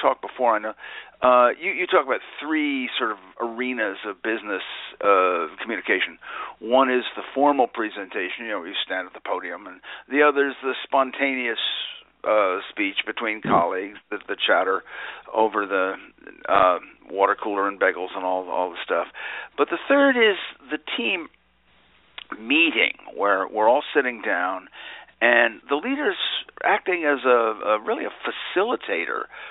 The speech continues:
for the members' ideas. And, and I'd like to talk about this, this third arena for the moment. Even before we sit down,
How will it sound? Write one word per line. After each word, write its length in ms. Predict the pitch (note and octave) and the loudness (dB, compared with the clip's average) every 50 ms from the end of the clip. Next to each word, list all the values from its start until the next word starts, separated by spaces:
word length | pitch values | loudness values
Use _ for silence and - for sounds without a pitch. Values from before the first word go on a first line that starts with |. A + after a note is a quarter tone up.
| - - - | -18 -10 -8
for 100 | - A2 | -6 -4
the 100 | G#2+ A2+ | -4 -4
members' 460 | A2+ B2 C#3 D3+ D#3+ D3 C#3+ C#3 A#2+ - | 0 2 4 4 4 2 -2 -2 2 4
ideas. 540 | B2+ A#2 A2+ A2 - B2 A#2+ G#2+ F#2+ E2+ - - | 4 6 4 4 2 0 0 2 2 0 -2 -2
And, 220 | E2+ B2+ C3 - | 0 0 0 0
and 140 | - - D3 | 0 2 4
I'd 40 | D3+ | 4
like 140 | G3 A#3 A#3 | 2 2 0
to 80 | - | -2
talk 180 | - - F#3+ D#3+ | -2 0 0 2
about 180 | - C3 A#2+ - | 0 -2 -4 -4
this, 100 | A2 - - - - | -6 -14 -14 -16 -16
this 100 | A2 A2 - - - | -16 -16 -16 -6 0
third 200 | D3 C#3+ C#3 B2 | 2 4 4 4
arena 300 | A#2+ A2 G#2+ G#2+ G#2+ G2 - | 2 0 -2 -4 -4 -4 -4
for 80 | - F2+ | -6 -8
the 60 | E2+ | -8
moment. 280 | F2+ F2+ F2+ F2 F2+ - - - - - - - - - - - _ _ _ _ _ _ - | -6 -8 -8 -8 -10 -14 -16 -16 -14 -12 -12 -12 -12 -14 -16 -18 _ _ _ _ _ _ -4
Even 280 | - E3 A#3+ C4 C4 | 0 2 2 2 4
before 320 | A3 G3 - - E3+ D#3 C3+ | 2 0 2 4 4 2 2
we 120 | B2 A2+ - - - | 2 -4 -8 -10 -10
sit 100 | A2 - | -10 -8
down, 180 | - F2 - - | -8 -8 -10 -10